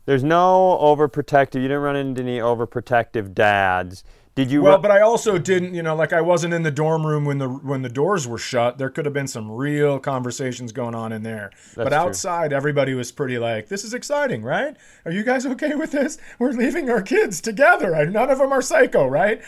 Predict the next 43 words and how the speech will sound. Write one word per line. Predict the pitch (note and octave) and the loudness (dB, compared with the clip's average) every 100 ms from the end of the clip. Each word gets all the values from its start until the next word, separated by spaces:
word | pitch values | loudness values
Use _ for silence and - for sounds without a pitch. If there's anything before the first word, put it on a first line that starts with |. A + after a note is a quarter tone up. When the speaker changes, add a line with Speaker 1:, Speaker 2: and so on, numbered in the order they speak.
| - | -4
Speaker 2:
I | A#3 | -2
sure | - D4+ C#4 | -2 -2 2
hope | A#3+ | 2
not. | G3+ D#3+ C#3+ - - | 2 -4 -4 -10 -10
Did | F#3+ | -6
we | F#3 | 2
check | - C4+ | 0 0
for | - A3 | -2 2
knives? | A#3 C4 E4+ C4 | 4 4 0 -4
Did | B3+ | -8
you | C#4 | -8
guys | E4 | -8
check | - F4 | -8 -8
suitcases | - D4 F#4 - - | -6 -6 -4 -6 -6
for | D4 | -6
knives?" | A3 G#3+ A#3+ C#4+ C#4 - - - - | -2 -2 -2 -4 -8 -18 -20 -20 -8
There's | E3 | 0
a | |
Speaker 1:
Yeah. | F3 | 2
Speaker 2:
lot | C3+ | 2
of | A2+ | -6
that. | F#2+ - | -12 2
Speaker 1:
Yeah, | D#3 | 6
how | D3+ F#3 | 8 6
close | - G#3 G#3+ - | 6 4 4 0
do | F#3+ | -6
you | F3+ | -6
pay | D#3 D3+ | 2 4
attention | D3+ - C3 B2+ A#2+ A#2+ G#2+ | 4 2 -2 -2 -6 -8 -6
to, | A#2 G#2+ G#2+ - D2 D#2 - - | -4 -4 -4 -8 -16 -20 -18 0
like, | A2+ G#2 F#2+ | 2 2 -2
when | A#2 A#2 | -6 -4
you | C3 | -2
go | C3+ A#2+ | 0 0
into | A#2+ A2+ | 0 0
that? | G#2 G#2 | 0 0
And | B2+ | -2
I'm | D3+ | -2
not | D3+ C3 | 0 0
asking | A#2+ A#2 - A2 | 0 -2 -4 -8
for | A2+ | -8
specifics | - A2 - C3+ A#2+ G#2+ - - | -8 -12 -4 -4 -2 -4 -6 -12
about | G2 G2 F#2+ - | -2 2 2 0